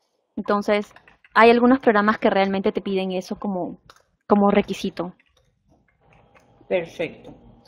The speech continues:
Speaker 2: Otra consulta que yo también quisiera hacerles, yo, yo ya sé, pero quiero que compartan esto con lo-, la audiencia.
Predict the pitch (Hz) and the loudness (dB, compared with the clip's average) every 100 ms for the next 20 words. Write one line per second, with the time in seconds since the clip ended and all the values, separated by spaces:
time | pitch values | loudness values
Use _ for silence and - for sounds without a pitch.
0 | _ _ _ - 285 359 320 285 285 262 | _ _ _ -12 -6 -6 -4 -4 -4 -2
1 | 269 254 214 208 214 196 190 202 202 190 | -2 0 0 0 0 -6 -4 -2 -2 -6
2 | - 185 185 175 190 185 170 185 269 - | -2 0 0 -2 0 0 2 -2 -2 -8
3 | - - 196 185 185 226 233 214 208 202 | -20 -6 0 2 2 2 2 2 0 -2
4 | 180 165 147 - 185 180 180 170 151 165 | 0 -2 -4 -6 -2 0 0 -4 -4 -4
5 | 165 165 165 160 - 170 - 156 135 - | -6 -6 -8 -10 -8 -8 -6 -6 -6 -8
6 | - 143 165 170 170 165 - 165 | -8 -8 -4 -4 -4 -6 -4 -2